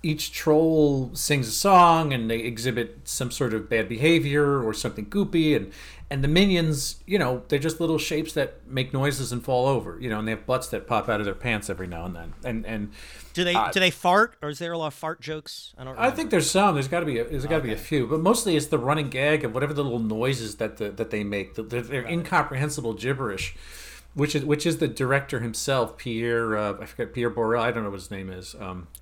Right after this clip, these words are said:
Speaker 2: Pierre Boulle, author
Speaker 1: Pierre
Speaker 2: of the
Speaker 1: Boulle.
Speaker 2: original Planet of the Apes novel.
Speaker 1: <laughs> Yeah.
Speaker 2: Sorry.
Speaker 1: Uh,
Speaker 2: Pierre,
Speaker 1: and
Speaker 2: Pierre Trudeau. Pierre Trudeau.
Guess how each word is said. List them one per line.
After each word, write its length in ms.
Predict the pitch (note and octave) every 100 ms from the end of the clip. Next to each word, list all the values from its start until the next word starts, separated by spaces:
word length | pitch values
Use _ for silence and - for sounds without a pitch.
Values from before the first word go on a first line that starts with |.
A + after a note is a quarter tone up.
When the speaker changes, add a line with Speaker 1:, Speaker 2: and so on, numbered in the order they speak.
| - -
Speaker 2:
Pierre 280 | D3 E3 E3
Boulle, 380 | C3 C#3+ A2+ F#2+ -
author 300 | B2+ C3 B2
Speaker 1:
Pierre 120 | D3
Speaker 2:
of 60 | C3+
the 80 | A#2
Speaker 1:
Boulle. 100 | A#2
Speaker 2:
original 320 | A#2+ B2+ C3
Planet 300 | D3 C3+ B2+
of 40 |
the 140 | A#2+ A2
Apes 320 | G#2+ - -
novel. 260 | A2+ G2 -
Speaker 1:
<laughs> 60 | -
Yeah. 680 | F#3 - F#3 A3 - E3 - - - -
Speaker 2:
Sorry. 180 | G2+ F2+ - - -
Speaker 1:
Uh, 380 | A#2 A2+ A2 B2
Speaker 2:
Pierre, 240 | - G#3
Speaker 1:
and 100 | A3
Speaker 2:
Pierre 220 | A3 A3+
Trudeau. 380 | A3+ A#3 F3 G#3+
Pierre 260 | - D3 C3+
Trudeau. 300 | - A2+